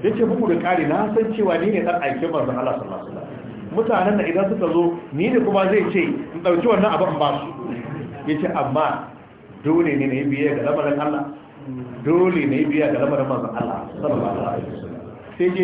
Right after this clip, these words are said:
kira su. Sai suka dungumo, suka zo gida. Manzon Allah sallallahu alaihi wasallam ya ce, "Ya Abu Hurairah?" Ya ce, "Na'am." Ya ce, "Ɗauki wannan nonon ka ba su, su dinga sha ɗaya bayan ɗaya." Ya ce, "Sai na ɗauka, sai na baya da farko." Yana sha, ina leƙa cikin kwano.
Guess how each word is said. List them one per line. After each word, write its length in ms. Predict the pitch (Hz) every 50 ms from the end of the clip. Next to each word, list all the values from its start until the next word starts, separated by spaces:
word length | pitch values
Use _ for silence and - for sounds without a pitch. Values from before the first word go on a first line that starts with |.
| 170
kira 200 | 185 185 180 175
su. 120 | 175 - - - - - - - - - - - - - - - - -
Sai 100 | 214 220
suka 160 | 262 - -
dungumo, 480 | 214 208 208 202 214 208 202 202 - - - - - -
suka 160 | - - 170
zo 140 | 143 143 143
gida. 180 | 139 135 - - - - - - - - - - - - - - - - - - - - - - - - - - - - - - - - - - - - - - -
Manzon 200 | 127 131 131 151
Allah 160 | 190 214 190 190
sallallahu 260 | 190 190 196 190 185
alaihi 160 | 190 185 180
wasallam 60 | 170 175
ya 120 | 175 175
ce, 60 | 185
"Ya 120 | 185 202 202
Abu 280 | 190 185 190 185 170 170
Hurairah?" 220 | 170 165 160 143 143
Ya 60 | 139
ce, 100 | 143 147
"Na'am." 320 | 143 117 104 113 120 117 113 - - - - - - - - - - - - - - - - 135
Ya 80 | 135 139
ce, 100 | 165 160
"Ɗauki 320 | 151 156 139 131 135 139 170
wannan 380 | 175 180 156 143 147 156 151 156
nonon 320 | 165 165 165 151 139 131 120
ka 80 | 110
ba 220 | 107 127 135 135 127
su, 80 | 123 -
su 60 | 131
dinga 260 | 139 143 143 139 127
sha 180 | 117 123 117 -
ɗaya 120 | 107 107 101
bayan 220 | 101 101 98 - -
ɗaya." 200 | - - 123 - - 107 - 135 135 - - - - -
Ya 40 | - -
ce, 60 | 143 127
"Sai 80 | - 139
na 100 | 139 135
ɗauka, 280 | 131 139 139 139 131 -
sai 100 | 135 135
na 80 | 139 135
baya 140 | 135 135 117 113
da 60 | 110 107
farko." 200 | 101 90 - - - - - - - - - - -
Yana 260 | 139 151 165 151 135 -
sha, 140 | 151 131 131
ina 140 | 143 135 120 117
leƙa 280 | 131 127 131 127 110 -
cikin 160 | - - 117 -
kwano. 240 | 110 110 95 - -